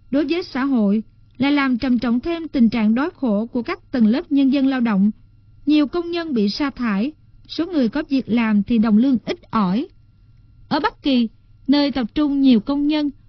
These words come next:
có tới hai mươi lăm ngàn người bị sa thải. Số người có việc làm thì đồng lương bị cắt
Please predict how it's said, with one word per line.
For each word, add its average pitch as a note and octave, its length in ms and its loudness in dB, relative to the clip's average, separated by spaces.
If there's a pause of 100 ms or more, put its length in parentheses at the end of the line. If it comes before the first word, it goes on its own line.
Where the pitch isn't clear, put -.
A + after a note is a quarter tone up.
(240)
có D4 120 -2
tới D#4 340 -4
hai D#4 120 -4
mươi C#4+ 100 2
lăm C#4 220 0
ngàn A3+ 200 4
người A3+ 180 4
bị G3+ 180 2
sa C#4 220 -6
thải. A3+ 400 -4 (580)
Số F4+ 300 -4
người A#3+ 240 2
có E4+ 200 -4
việc B3+ 260 0
làm A3+ 300 0 (240)
thì C#4+ 140 -2
đồng C4+ 180 0
lương E4 240 -2
bị A3 140 2
cắt F#4+ 220 -8